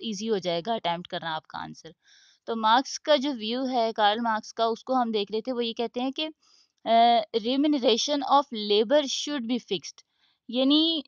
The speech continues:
जो लेबर की जो उजरत है, ठीक है, रिम्यूनरेशन का मतलब होता है उजरत, कि जो वो काम कर रहे हैं, उसकी जो उजरत है, वो फिक्स होनी चाहिए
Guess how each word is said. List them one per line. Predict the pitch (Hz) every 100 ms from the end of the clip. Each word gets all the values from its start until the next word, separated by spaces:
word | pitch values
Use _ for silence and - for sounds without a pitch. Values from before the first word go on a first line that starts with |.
| -
जो | 196 226 269 302 311
लेबर | 262 220 220 294 320
की | 277 269
जो | 254 262
उजरत | - 262 269 294 -
है, | 202 160 170 _
ठीक | 233 285
है, |
रिम्यूनरेशन | 254 247 254 262 262 294 285
का |
मतलब | 254 226 240
होता | 254 311
है | 311
उजरत, | 233 196 190 175 _ _ _ _ _ _ _ _ _ -
कि | 262 262 214
जो | 247 269
वो | 320
काम | 277 226 226 277
कर | 269 214
रहे | 196 220
हैं, | 202 208
उसकी | 269 247 - 254
जो | 247
उजरत | 220 196 208 220
है, | 220 233
वो | 214 247
फिक्स | 262 - 277 - 233
होनी | 202 214
चाहिए | 240 214 208 262